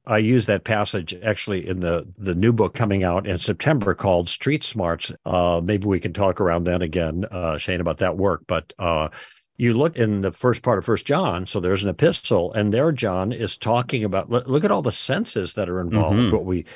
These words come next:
Speaker 1: saw, what we heard, what we touched.
Speaker 2: And it's seen with the eyes, not in a vision.
Speaker 1: Exactly. So you have all these, these powerful characterizations of the evidence that is meant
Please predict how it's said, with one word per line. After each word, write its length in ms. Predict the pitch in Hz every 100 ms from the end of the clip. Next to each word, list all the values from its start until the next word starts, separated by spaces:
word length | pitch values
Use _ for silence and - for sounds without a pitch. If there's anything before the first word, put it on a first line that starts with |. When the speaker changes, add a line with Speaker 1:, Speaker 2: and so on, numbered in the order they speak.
| -
Speaker 1:
saw, 400 | - - 123 95
what 180 | 90 90
we 140 | 110
heard, 440 | 90 - 131 92 85
what 220 | 92 95
we 120 | 95
touched. 440 | - 123 92 -
Speaker 2:
And 100 | 170
it's 140 | 190 -
seen 240 | 233 247
with 140 | 226 -
the 160 | 151
eyes, 460 | 147 202 156 92 95
not 240 | 120 170
in 80 | 175
a 80 | 147
vision. 460 | 156 220 78 76 - _ -
Speaker 1:
Exactly. 640 | 120 90 147 - - - - - _
So 120 | -
you 180 | 143 131
have 200 | 139 131
all 200 | 143 160
these, 300 | 151 107 90
these 260 | 113 101 - -
powerful 880 | - 127 139 123 101 92 82 82 - _ _ -
characterizations 1120 | - 151 127 104 92 113 170 - 107 101 101
of 100 | 90
the 180 | 117 -
evidence 580 | 104 123 131 104 117 -
that 140 | 110
is 180 | 104 101
meant 320 | 95 85 85